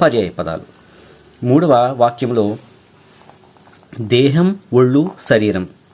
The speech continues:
ఇవి పర్యాయ పదాలు. నాలుగవ వాక్యంలో ప్రభాత వేళ, ఉదయం, పొద్దుపూట, పొద్దుట పూట. ఇదిగో ప్రభాత వేళ,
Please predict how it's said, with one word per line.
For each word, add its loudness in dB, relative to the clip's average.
ఇవి -4
పర్యాయ 0
పదాలు. -6
నాలుగవ 2
వాక్యంలో 2
ప్రభాత -2
వేళ, 0
ఉదయం, -2
పొద్దుపూట, -2
పొద్దుట -2
పూట. -4
ఇదిగో -4
ప్రభాత -4
వేళ, -2